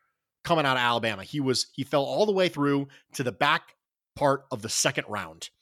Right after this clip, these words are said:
and he went to Seattle. And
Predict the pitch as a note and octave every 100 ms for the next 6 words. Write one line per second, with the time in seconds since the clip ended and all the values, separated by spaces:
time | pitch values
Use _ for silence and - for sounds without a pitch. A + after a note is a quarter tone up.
0 | _ _ _ _ B2+ A#2+ A2+ C3+ D3+ C#3
1 | D3+ A2+ F2+ E2+ _ _ _ - - D3+
2 | C3+ B2